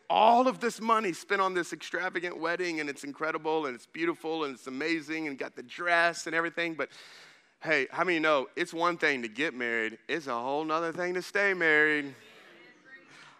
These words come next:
I did premarital with a couple this week. They're, like, twenty-one. They're both twenty-one. And I looked at them and I said, "You're gonna need to schedule an appointment with me in five months."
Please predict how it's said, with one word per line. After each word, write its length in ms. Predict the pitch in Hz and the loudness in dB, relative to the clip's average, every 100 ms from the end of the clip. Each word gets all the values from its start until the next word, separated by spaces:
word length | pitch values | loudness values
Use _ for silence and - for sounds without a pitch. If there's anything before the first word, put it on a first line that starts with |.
| _ _ _ _ - | _ _ _ _ 2
I 120 | 156 | 4
did 180 | 170 - | 4 4
premarital 540 | 202 156 160 175 160 | 2 6 8 8 4
with 160 | 160 156 | 2 0
a 60 | 147 | 4
couple 320 | 165 160 156 | 2 4 -2
this 180 | 147 156 | -2 0
week. 320 | 156 156 156 | 0 0 0
They're, 180 | 143 123 | 0 0
like, 160 | 131 120 | -4 -4
twenty-one. 640 | 160 151 143 139 143 143 | -2 0 2 2 2 0
They're 80 | 143 | -2
both 260 | 131 156 160 | 4 4 4
twenty-one. 540 | 143 131 127 123 127 - - - - | 0 0 0 -2 -4 -8 -20 -12 -2
And 180 | 127 127 | 2 2
I 60 | |
looked 260 | 131 147 160 | 2 0 0
at 80 | 131 | 0
them 160 | 139 | 0
and 100 | 131 | 2
I 60 | 131 | 0
said, 320 | - 139 123 - - | 0 0 0 -4 -14
"You're 140 | 139 156 | -4 -2
gonna 160 | 175 | 0
need 140 | 165 139 | 0 -2
to 60 | |
schedule 420 | 127 - 143 135 127 | -4 0 0 -2 -6
an 40 | |
appointment 340 | 113 143 131 | -2 -2 0
with 160 | 123 - | -6 -8
me 180 | 123 127 | -8 -8
in 100 | 113 | -10
five 400 | - 117 117 113 | -2 0 0 -2
months." 440 | 113 98 - - | -8 -8 -14 -20